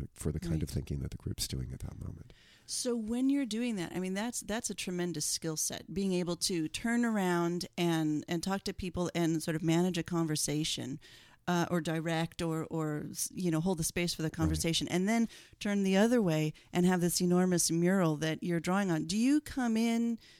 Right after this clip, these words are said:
Speaker 2: to a meeting with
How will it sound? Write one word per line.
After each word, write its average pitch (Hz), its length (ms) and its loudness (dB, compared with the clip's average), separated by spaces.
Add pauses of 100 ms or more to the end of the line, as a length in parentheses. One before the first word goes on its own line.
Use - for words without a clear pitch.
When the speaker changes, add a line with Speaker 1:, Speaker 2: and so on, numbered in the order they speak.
Speaker 2:
to 202 160 0
a 190 100 2
meeting 190 560 2 (920)
with 233 540 2